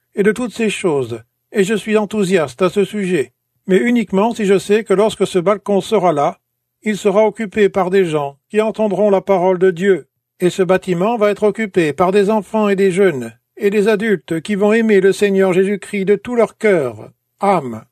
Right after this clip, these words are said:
esprit et force. Sinon, ça ne m'intéresse pas. Et je veux faire ce que je peux pour vous avertir, parce que je crois que Satan voudrait transformer ce lieu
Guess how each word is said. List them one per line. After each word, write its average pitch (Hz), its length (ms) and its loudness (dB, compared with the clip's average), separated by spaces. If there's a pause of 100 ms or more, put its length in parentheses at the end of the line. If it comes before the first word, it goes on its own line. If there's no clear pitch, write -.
(100)
esprit 214 540 -2
et 208 160 0
force. - 560 -2 (300)
Sinon, 180 500 0 (100)
ça 208 160 -2
ne 208 120 0
m'intéresse 185 560 0
pas. 123 320 -4 (440)
Et 190 120 2
je 202 80 2
veux 208 180 2
faire 170 380 0
ce 208 100 -2
que 220 160 -2
je 214 120 0
peux 165 360 -2
pour 190 300 0
vous 190 260 2
avertir, 175 720 -2 (280)
parce 190 180 -2
que 214 100 0
je 208 80 0
crois 220 280 0
que 202 140 0
Satan 175 600 -4 (380)
voudrait 190 320 0
transformer 208 640 -2
ce 202 160 -2
lieu 151 400 0